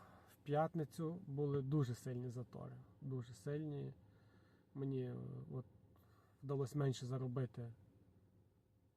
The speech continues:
От я тут, скільки я заробив, можете подивитися. Там тої п'ятниці я заробив більше, десь на п'ятсот-шістсот гривень.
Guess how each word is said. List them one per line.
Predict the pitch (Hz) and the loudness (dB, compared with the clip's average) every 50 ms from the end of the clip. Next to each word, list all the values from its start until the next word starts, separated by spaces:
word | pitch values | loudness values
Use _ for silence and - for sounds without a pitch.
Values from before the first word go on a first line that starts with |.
| _ _ _ - | _ _ _ -4
От | 156 131 - - | -4 -4 -2 -4
я | 139 | -6
тут, | 127 - 123 - - - - - - - | -4 -4 -8 -10 -10 -16 -16 -14 -14 -12
скільки | - - 160 139 - - | -4 -2 -2 -2 2 2
я | 147 139 | 2 4
заробив, | 131 131 147 139 143 131 139 135 127 117 - - | 4 4 4 4 4 4 4 4 2 2 -2 -4
можете | - 135 135 127 120 - 139 | -2 0 0 0 0 -2 -2
подивитися. | - - 127 123 135 139 160 156 - 147 117 - - 143 139 135 127 131 131 - - - - - 151 - - | 0 0 2 4 6 6 6 4 4 -2 -6 -2 -2 0 0 0 0 -2 -4 -6 -8 -10 -12 -14 -18 -14 -4
Там | - 139 139 | 0 0 2
тої | - 156 147 139 123 | 6 6 6 6 6
п'ятниці | - 156 147 135 - 135 127 - - 127 | 6 4 4 4 4 0 -2 -2 -2 -2
я | 127 123 | -2 -2
заробив | 120 123 123 123 123 120 | 0 -2 0 0 0 0
більше, | 123 170 175 - 160 | 2 0 0 -2 -2
десь | 139 131 123 - 135 | -4 -4 -6 -4 -4
на | 127 123 120 | -4 -4 -4
п'ятсот-шістсот | - - 131 - - 135 - - - 120 - 139 131 117 | -4 -6 -8 -4 -4 -6 -6 -6 -10 -8 -4 -4 -4 -2
гривень. | 107 117 139 151 165 185 196 | -2 -2 -2 -2 -2 -2 -4